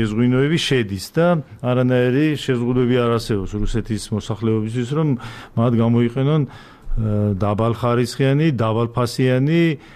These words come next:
ევროპული თუ სხვა ღვინოები. ანუ ეს ბაზარი არის მითოლოგიზებული, რომ თითქოს რუსეთის ბაზარი ჩვენ გვაქვს დაპყრობილი. ორი, ოცი წლის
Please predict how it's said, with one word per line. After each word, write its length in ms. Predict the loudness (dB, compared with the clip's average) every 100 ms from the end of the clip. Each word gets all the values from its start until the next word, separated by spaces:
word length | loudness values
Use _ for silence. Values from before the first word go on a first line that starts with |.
| -4 0
ევროპული 640 | 2 2 0 0 0 0 0
თუ 180 | 0 0 0
სხვა 280 | -2 -2 0 2
ღვინოები. 640 | 2 2 2 0 -4 -10 -16 -20 -20
ანუ 300 | -4 0 2 0 -2
ეს 320 | 0 2 2 0
ბაზარი 560 | 0 0 2 0 0
არის 560 | 0 0 2 2 0 -2
მითოლოგიზებული, 1080 | 0 0 0 2 2 2 0 2 2 0 -2
რომ 140 | -2 0
თითქოს 480 | -4 0 -2 0
რუსეთის 480 | -2 0 -2 -2 -4
ბაზარი 400 | -2 0 0 -2
ჩვენ 160 | 0 0
გვაქვს 220 | 2 0
დაპყრობილი. 560 | -2 -2 -2 -2 -4 -6 -12 -12 -12 -12 -20 -14
ორი, 320 | -2 0 2
ოცი 380 | 0 0 0 -2
წლის 340 | 0 0 0